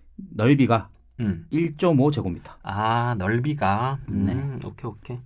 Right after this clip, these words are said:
Speaker 1: 그러니까 A,
Speaker 2: 알겠습니다.
Speaker 1: 에이제로의 일점오 배
Speaker 2: 음.
Speaker 1: 큰 종이를 B 시리즈로 만들어 놓은 겁니다.
Speaker 2: 오케이.
Speaker 1: 네. 그렇게 해서 적고, 적고, 적고 접어서 비포 사이즈가 나오는 거죠.
Speaker 2: 예.
Speaker 1: 네.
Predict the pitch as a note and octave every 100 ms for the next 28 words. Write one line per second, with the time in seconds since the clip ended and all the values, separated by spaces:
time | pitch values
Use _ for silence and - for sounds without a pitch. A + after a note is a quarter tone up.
0 | - G#2 G2+ C3 C#3+ C#3 - B2 D3+ D#3
1 | F3 D3+ C#3 E3 D#3+ - F3+ D#3+ F2 E2+
2 | G2 G#2 G2+ - G#2+ G#2 G#2 A#2+ C3 -
3 | - - - D3+ D3+ D#3 _ - - G2
4 | G2 C3+ C3 A#2 - G2+ F#2 G#2+ B2 A2+
5 | D#2 D#2+ D#2+ E2 D#2+ D#2 D#2+ - _ A2
6 | G#2+ G2 - - - - G#2 - _ -
7 | _ - B2+ B2+ B2 B2 B2+ C3+ B2 A#2+
8 | A#2 - A#2+ A#2+ A#2 D#3+ C#4 - _ -
9 | - G2+ - A#2 F#2+ F#2 F#2 G#2 E2 F#2
10 | G2+ E2 B2 - - A2 G2 A#2 F#3+ E2
11 | E2+ -